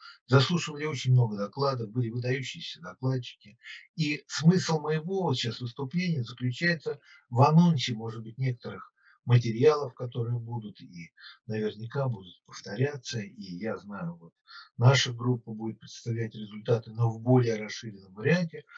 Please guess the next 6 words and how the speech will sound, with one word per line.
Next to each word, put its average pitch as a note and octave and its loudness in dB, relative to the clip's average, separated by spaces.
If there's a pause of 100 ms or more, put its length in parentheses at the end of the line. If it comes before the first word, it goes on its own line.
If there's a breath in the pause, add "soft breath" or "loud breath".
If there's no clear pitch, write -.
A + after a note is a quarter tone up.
(180 loud breath)
А A#2+ -2
моя F3 10
задача — C3 -2
дать C3+ -6
такой A#2 -8 (280)
обзор. G#2 -10